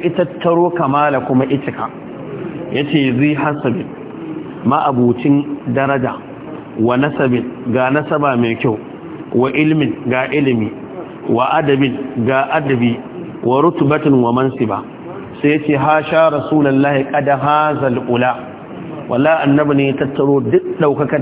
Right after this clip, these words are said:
da ake bukata. "Wa iktamalat akhlaquhu wa qad safa." Sannan ɗabi'un annabi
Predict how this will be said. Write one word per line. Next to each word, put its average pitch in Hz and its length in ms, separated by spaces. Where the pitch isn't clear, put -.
da 135 160
ake 127 260
bukata. 120 560
"Wa 131 180
iktamalat 160 640
akhlaquhu 143 720
wa 135 140
qad 135 160
safa." 104 240
Sannan 139 640
ɗabi'un 147 640
annabi 139 440